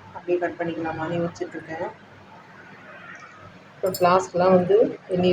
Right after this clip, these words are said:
ஊத்தி நல்லா க்ளீன் பண்ணி வச்சிட்டேன் ஃப்ரெண்ட்ஸ். எப்போவுமே நம்ம காஃபி இதெல்லாம் எடுத்து கா-, இது ஃபில்டர் யூஸ் பண்ணோம்னா காஃபி வேற என்ன எடுத்துட்டு போனோம்னா உடனே நம்ம க்ளீன் பண்ணி வச்சுட்டா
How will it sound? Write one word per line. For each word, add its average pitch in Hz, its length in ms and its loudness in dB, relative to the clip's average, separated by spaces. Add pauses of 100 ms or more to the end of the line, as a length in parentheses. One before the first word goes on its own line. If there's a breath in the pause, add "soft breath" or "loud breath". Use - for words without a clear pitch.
ஊத்தி 175 260 0
நல்லா 175 260 6
க்ளீன் 175 260 2
பண்ணி 165 180 4
வச்சிட்டேன் 170 320 -4
ஃப்ரெண்ட்ஸ். 202 360 0
எப்போவுமே 202 360 2
நம்ம 202 240 2
காஃபி 185 300 4 (100)
இதெல்லாம் 180 280 6
எடுத்து - 300 -4
கா-, 180 320 4
இது 190 220 2
ஃபில்டர் 196 280 4
யூஸ் - 200 2
பண்ணோம்னா 175 280 2 (120)
காஃபி 180 260 6 (100)
வேற 180 200 8
என்ன 185 180 6
எடுத்துட்டு 185 300 -2
போனோம்னா 175 340 2 (640)
உடனே 196 240 4
நம்ம 220 220 4
க்ளீன் 202 240 4
பண்ணி 190 180 0
வச்சுட்டா 175 240 0